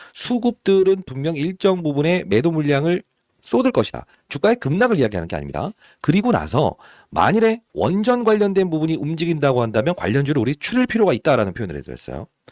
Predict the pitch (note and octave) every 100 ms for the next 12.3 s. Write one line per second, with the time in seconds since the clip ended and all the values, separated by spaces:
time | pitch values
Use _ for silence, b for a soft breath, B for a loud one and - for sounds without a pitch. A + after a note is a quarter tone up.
0 | b - D3 C3+ G#2+ G#2 D2 C#2+ C#2 -
1 | - - - B B B - B2+ E3+ -
2 | D3 G3+ A2 - - F#2+ F2 F#2 G2+ G2+
3 | A2+ C#3+ F3+ E3+ D3+ C#3 A#2+ A2+ A2+ -
4 | G#2 F#2+ D#2 D#2 D#2 E3+ - B B -
5 | F3 G#3+ C#3 D#3+ G3 - - F#2 A2+ A#3
6 | F3 E3 F3 E3+ E3 E3+ D#3+ - C3+ D#3
7 | D#3+ - F3 F3 - _ _ _ _ _
8 | _ _ _ B2+ D#3 D3+ C3 A#3+ _ _
9 | D3 D3+ G3 D3 A#2 G2 - G#3+ _ _
10 | _ - A#3+ B3 A3 G#3+ G#3+ E3+ E3+ E3+
11 | C3+ C3+ C3+ B2 A2+ A#2 A#2 F#2 G2+ F#2
12 | D#3 -